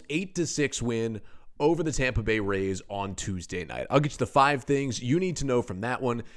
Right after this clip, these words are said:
including another big day from Aaron Hicks, Austin Hayes just getting hit after hit after hit, and the Orioles' middle relief struggling again,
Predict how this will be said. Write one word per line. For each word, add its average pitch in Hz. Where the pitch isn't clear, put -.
including 156
another 160
big 113
day 110
from 95
Aaron 92
Hicks, -
Austin 160
Hayes 139
just 120
getting 110
hit 139
after 104
hit 135
after 101
hit, 151
and 160
the 180
Orioles' 262
middle 226
relief 220
struggling 254
again, 139